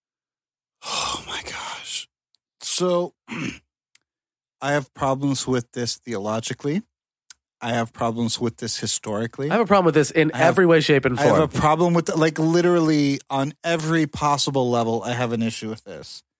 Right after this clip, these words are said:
Speaker 1: Um, <laughs> I have an issue with this socially. Oh my gosh. So first of all, historically, uh, the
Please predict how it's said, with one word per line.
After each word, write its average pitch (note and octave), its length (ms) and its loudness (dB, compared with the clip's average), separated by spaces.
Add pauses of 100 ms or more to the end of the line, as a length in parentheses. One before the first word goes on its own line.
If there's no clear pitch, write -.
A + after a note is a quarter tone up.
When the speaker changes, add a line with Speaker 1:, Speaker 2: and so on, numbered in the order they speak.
(580)
Speaker 1:
Um, A2 440 0
<laughs> - 40 -14
I - 40 -8
have - 260 -6
an D3 80 -6
issue - 320 -2
with B2 180 -2 (100)
this D#3 180 -2
socially. E3 920 -2 (580)
Oh F3 340 2
my C#3 140 2
gosh. B2+ 300 0
So F3+ 300 2
first F4+ 300 0
of G3+ 60 4
all, F3 80 4
historically, D#3+ 720 2 (260)
uh, D3 720 2 (1080)
the D3 220 -2